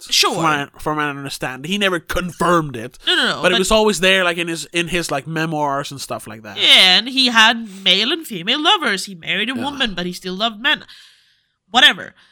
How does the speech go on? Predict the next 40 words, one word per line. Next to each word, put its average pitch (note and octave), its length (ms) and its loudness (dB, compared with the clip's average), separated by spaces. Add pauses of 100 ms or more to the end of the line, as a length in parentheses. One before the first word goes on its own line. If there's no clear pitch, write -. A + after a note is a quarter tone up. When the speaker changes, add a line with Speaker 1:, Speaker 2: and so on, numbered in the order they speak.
(380)
Speaker 2:
And F#3 100 0
they F#3 60 4
had F#3+ 180 0
to F#3+ 60 0
make F3 220 0
that E3+ 260 0
the - 80 -6
whole C#3+ 200 -6
thing C#3 260 -6
here. G#2 300 -12
Speaker 1:
That, D#4 200 0
yeah, C#4 260 4
that's A#3 200 -2
what B3 60 -6
I'm A#3+ 60 -2
saying. G#3+ 200 -4
They A3+ 80 -4
had C4 160 -4
to C4+ 60 -14
make G#3+ 320 -4
that C4+ 420 -2
the A3+ 160 -8
entirety A3+ 520 -2
of G3 100 -6
his G3+ 180 -10
personality, A3+ 840 -4
which A3 160 -10
I'm B3+ 280 -4
pretty F4+ 300 -2
sure D#4 240 0
was B3 200 -4
not A#3 280 -2
if F#3+ 140 -10
he's G3+ 160 -8
such - 340 -6
a B3+ 60 -10
great B3 360 -10
mus-, G3+ 260 -20 (400)
composer B3+ 540 -6
and, F#3+ 200 -8